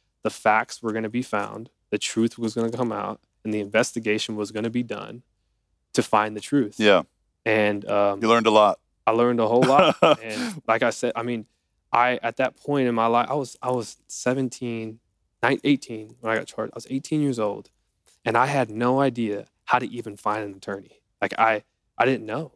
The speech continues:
Speaker 2: You'd
Speaker 1: And
Speaker 2: never
Speaker 1: so
Speaker 2: been in any kind of
Speaker 1: I've never lived a lifestyle that, where I needed a defense attorney.
Speaker 2: Right.
Speaker 1: So I remember actually telling my brother, and we joke about this now, is, like, I remember asking my brother, like, "Where do I find one? Like, the Yellow Pages or something?" And, like, he's like, "You don't want those attorneys."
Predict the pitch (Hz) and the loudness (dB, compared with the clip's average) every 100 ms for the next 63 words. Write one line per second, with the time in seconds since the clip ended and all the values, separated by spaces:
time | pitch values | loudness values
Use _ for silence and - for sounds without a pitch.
0 | _ 117 117 104 98 95 92 90 87 87 | _ 0 4 4 4 4 2 2 0 0
1 | 90 87 82 - - 127 139 139 131 120 | 2 2 4 2 2 0 0 2 2 2
2 | 110 120 - 113 104 107 _ - 120 123 | 2 2 0 -2 -2 -6 _ -2 2 2
3 | 135 170 202 131 - 104 - - 101 95 | 4 4 4 0 -6 -10 -14 -18 -20 -20
4 | _ 95 85 73 - - 127 120 107 - | _ 0 0 0 -8 2 4 6 2 -2
5 | _ _ _ _ 123 147 139 120 127 - | _ _ _ _ 2 2 4 2 2 0
6 | 120 - 120 127 123 113 107 123 120 107 | -6 -4 -2 0 0 -2 0 0 0 -2
7 | 104 113 110 110 135 113 104 101 110 123 | -6 -8 -2 0 0 -2 -4 -8 -4 0
8 | 113 107 107 - 120 127 104 113 - 120 | 0 -2 -4 -2 -2 -2 0 0 -2 -4
9 | 107 113 120 104 110 131 113 - 113 135 | -4 0 0 0 -2 0 0 -2 -4 -4
10 | 107 101 104 98 104 104 110 113 135 135 | -4 -6 -10 -8 -6 0 0 2 0 -2
11 | 131 135 143 - 175 113 110 104 _ _ | -4 -6 -8 -6 -8 -8 -10 -14 _ _
12 | 113 98 113 123 123 120 117 120 98 98 | -12 -8 -4 -2 0 0 0 0 -4 -12
13 | 101 101 - | -16 -18 -10